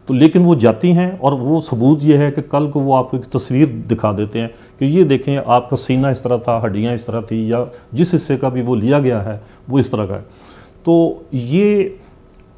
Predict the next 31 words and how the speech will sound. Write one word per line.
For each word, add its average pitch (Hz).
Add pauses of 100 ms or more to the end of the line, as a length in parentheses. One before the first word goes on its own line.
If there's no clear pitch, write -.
(340)
तीन 208
फुट 185
ऐसी 160
एक 143 (300)
सेफ 175
जगह 120
है, 98
मोबाइल 131
की 127
बात 104
कर 98
रहा 95
हूँ, 98 (420)
कि 160
मोबाइल 143
जो 190
है 151
वो 156
हर 170
एक -
के 156
साथ 143
जुड़ 117
गया 104
है, 92 (400)
जिस्म 175
के 160
साथ 127
जुड़ 101
गया 92
है। 95